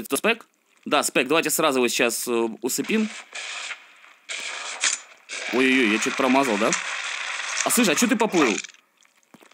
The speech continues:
Он как-то поплыл, видели? Здесь обычно есть катушка,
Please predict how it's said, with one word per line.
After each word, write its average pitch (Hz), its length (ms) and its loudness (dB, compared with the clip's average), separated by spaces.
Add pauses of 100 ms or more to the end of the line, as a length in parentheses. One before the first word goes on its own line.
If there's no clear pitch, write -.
(1200)
Он 120 100 -4
как-то 156 240 -4
поплыл, 156 400 2
видели? 113 440 -2 (3750)
Здесь 220 320 2
обычно 190 640 2
есть 156 400 -2
катушка, 139 580 -2